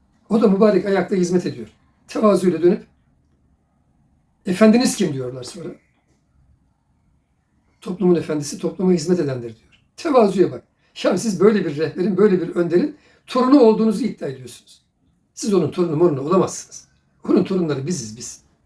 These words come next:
Onu örnek alanlar. İnşallah biz de ona layığızdır. Onun gibi yaşayanlar, onun gibi mücadele edenler, onun gibi ahlaklı olanlar, onun gibi iffetli olanlar, onun torunları onlar. Tıpkı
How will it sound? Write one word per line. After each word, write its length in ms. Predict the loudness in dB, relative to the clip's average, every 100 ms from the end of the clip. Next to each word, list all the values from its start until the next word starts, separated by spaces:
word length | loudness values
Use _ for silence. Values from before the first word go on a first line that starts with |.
| _ _ _ _
Onu 140 | 2 4
örnek 320 | 4 0 -4
alanlar. 400 | -10 -14 -18 _ _ _ _ _ -6
İnşallah 520 | -4 -2 -2 -2 -4
biz 180 | -6 -4
de 40 |
ona 200 | -4 -2
layığızdır. 640 | 2 4 2 0 -10 -16 _ _ _ _ _ _ _ _ _ _ 0
Onun 200 | 2 4
gibi 160 | 4 2
yaşayanlar, 560 | 0 -4 -10 -12 -20 _ _ _ _ _
onun 200 | -2 0
gibi 160 | 2 0
mücadele 480 | -2 -2 -2 0 -2
edenler, 380 | -2 -10 -16 _ _ _ -2
onun 220 | 4 4
gibi 180 | 4 2
ahlaklı 460 | 2 -2 -2 -2
olanlar, 400 | -4 -4 -6 -12 -18 _ -6
onun 220 | 0 2
gibi 160 | 2 0
iffetli 380 | -2 -2 -6 -4
olanlar, 340 | -2 -2 -4
onun 220 | -2 -2
torunları 400 | -2 -4 -2 -4
onlar. 320 | -4 -4 -4 -8 _ _ _ _ _ _ _ _ _ _ _ _ _ _ _ _ -6
Tıpkı 480 | -2 -2 -4 -10